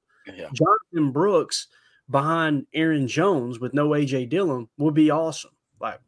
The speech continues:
Speaker 2: Braden, Braden Fitt, like you said, this is, this is what we're talking about in the second round.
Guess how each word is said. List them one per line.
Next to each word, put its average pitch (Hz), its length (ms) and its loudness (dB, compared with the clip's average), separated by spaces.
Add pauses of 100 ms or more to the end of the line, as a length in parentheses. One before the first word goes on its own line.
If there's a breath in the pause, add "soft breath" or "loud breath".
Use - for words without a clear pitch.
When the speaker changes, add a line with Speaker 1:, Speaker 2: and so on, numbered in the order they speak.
(220)
Speaker 2:
Braden, 202 340 4
Braden 180 400 0
Fitt, - 320 -2
like 131 260 -18
you 202 60 -10
said, 208 320 -4
this 143 180 -6
is, - 220 -14 (640)
this 196 180 6
is 185 120 0
what 180 180 4
we're 151 120 0
talking 156 380 0
about - 280 -10 (380)
in 131 100 -4
the 117 80 -6
second - 360 -2
round. 107 300 -14